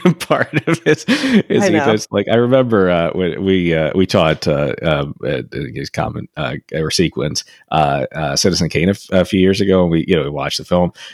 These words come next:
Speaker 1: uh, at the same time. And I, I remember saying to you back then, like, uh, "Oh wow, like, yeah, young Orson Welles, like, you know, he's, he's, he's a good-looking dude." Um,
Speaker 2: Yeah.
Speaker 1: and then, and then I looked at something from, like, literally less than a decade later, and in that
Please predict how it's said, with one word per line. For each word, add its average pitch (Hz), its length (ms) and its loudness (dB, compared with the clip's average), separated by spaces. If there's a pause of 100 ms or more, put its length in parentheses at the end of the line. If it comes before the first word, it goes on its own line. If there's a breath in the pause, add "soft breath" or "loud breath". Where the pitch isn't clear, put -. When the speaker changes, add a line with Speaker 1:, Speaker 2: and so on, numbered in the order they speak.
(120)
Speaker 1:
uh, 82 220 4
at 82 120 0
the 90 60 -6
same 85 200 -2
time. 85 300 2
And 80 80 2
I, 76 60 2
I 64 100 -2
remember 85 340 2
saying 82 280 -2
to 92 60 -4
you 87 120 -2
back 78 180 -2
then, 82 300 2 (260 soft breath)
like, 90 380 -2
uh, 101 240 2
"Oh 175 100 2 (120)
wow, 117 200 2
like, 78 200 -2
yeah, 135 220 0
young 127 200 2
Orson 120 340 0
Welles, 98 240 0
like, 82 180 -2
you 110 160 2
know, 104 100 4
he's, 110 160 2
he's, 127 220 0
he's 139 220 -2
a 254 60 2
good-looking 98 460 0
dude." 131 300 2 (300 loud breath)
Um, 110 180 4
Speaker 2:
Yeah. - 160 4
Speaker 1:
and 110 120 4
then, 117 280 4
and 113 160 4
then 139 160 4
I 117 140 4
looked 104 300 2
at 87 100 2
something 92 320 -2
from, 87 180 -4
like, 82 300 -2
literally 120 500 4
less 85 280 0
than 80 100 -6
a 78 40 -6
decade 76 440 -4
later, 76 460 -4
and 85 240 -2
in 95 220 -2
that 85 240 0